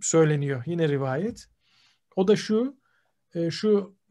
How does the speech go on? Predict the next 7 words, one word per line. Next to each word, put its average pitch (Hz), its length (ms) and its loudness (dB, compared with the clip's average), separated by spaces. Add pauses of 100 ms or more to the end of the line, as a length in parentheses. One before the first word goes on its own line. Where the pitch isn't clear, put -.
(100)
parmaklarını 196 720 0
daha 196 180 0
fazla 190 280 0
açabilmek 151 520 -4
istiyor 143 380 -8
tuşlar 156 320 -4
üzerinde. 143 640 -4